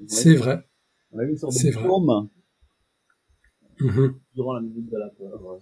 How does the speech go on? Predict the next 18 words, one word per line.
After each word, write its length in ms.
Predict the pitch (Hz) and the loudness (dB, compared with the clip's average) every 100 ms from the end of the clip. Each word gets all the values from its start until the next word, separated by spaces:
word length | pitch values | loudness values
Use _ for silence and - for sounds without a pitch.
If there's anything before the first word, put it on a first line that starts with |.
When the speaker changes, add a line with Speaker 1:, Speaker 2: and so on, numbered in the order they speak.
| _ | _
Speaker 2:
qui 240 | 156 135 | -10 -6
a 120 | 117 120 | -2 -2
eu 140 | 131 | -4
des 300 | 123 120 175 | -6 0 0
problèmes 320 | 180 135 123 | 0 -2 -2
techniques 400 | 123 107 127 127 _ | -4 -6 -8 -8 _
comme 240 | 151 143 | 0 0
le 100 | 117 | -2
téléjournal 760 | - 107 101 98 101 107 110 101 101 | -4 -8 -8 -10 -8 -8 -8 -12 -8
dans 200 | 110 101 | -6 -6
la 60 | |
cité 260 | 98 101 _ | -12 -20 _
de 60 | _ | _
la 40 | |
peur. 1300 | _ _ _ _ _ _ _ _ _ _ _ _ - _ _ _ - | _ _ _ _ _ _ _ _ _ _ _ _ -20 _ _ _ -6
Speaker 1:
Tout 180 | 165 - | -4 0
à 120 | 135 | 0
fait. 260 | - 127 | -2 -6